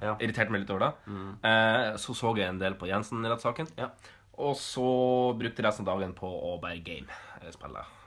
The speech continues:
Speaker 1: Hva spiller du?
Speaker 2: Jeg spiller, da spilte jeg, mm, jeg driver og veksler mellom, eh, amerikansk fotball og basketball på,
Speaker 1: Ja,
Speaker 2: eh,
Speaker 1: PlayStation.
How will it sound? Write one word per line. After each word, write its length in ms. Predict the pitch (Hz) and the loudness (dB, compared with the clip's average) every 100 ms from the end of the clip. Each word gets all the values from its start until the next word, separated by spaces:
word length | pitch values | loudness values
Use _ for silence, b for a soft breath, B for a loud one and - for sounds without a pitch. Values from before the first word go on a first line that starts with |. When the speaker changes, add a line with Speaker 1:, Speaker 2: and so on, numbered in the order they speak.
| B | B
Speaker 1:
Hva 160 | - 95 | -4 -4
spiller 320 | - 90 101 | -4 -4 -4
du? 80 | 76 | -6
Speaker 2:
Jeg 120 | 95 | -8
spiller, 400 | - 92 92 92 92 | -6 -6 -4 -6 -6
da 60 | |
spilte 400 | 101 107 104 104 | -2 -2 -2 -2
jeg, 460 | 101 104 107 104 104 | -2 -2 0 -2 -2
mm, 680 | 104 101 101 101 101 101 90 | -4 -4 -4 -6 -6 -6 -6
jeg 200 | 90 113 | -6 -4
driver 160 | 117 113 | 0 0
og 80 | 104 | 0
veksler 260 | - - 95 | -2 -2 -2
mellom, 440 | 87 87 90 90 | -4 -8 -8 -8
eh, 340 | 90 90 85 82 | -8 -8 -8 -8
amerikansk 360 | 95 92 95 | -6 -6 -6
fotball 280 | - 107 113 - | -8 -8 -8 -8
og 300 | 95 92 - - | -10 -10 -12 -14
basketball 340 | - - - _ _ - | -16 -16 -20 _ _ -14
på, 60 | - | -10
Speaker 1:
Ja, 40 | 82 80 73 | -8 -10 -8
Speaker 2:
eh, 60 | 78 | -2
Speaker 1:
PlayStation. 360 | 104 - - | -4 -4 -20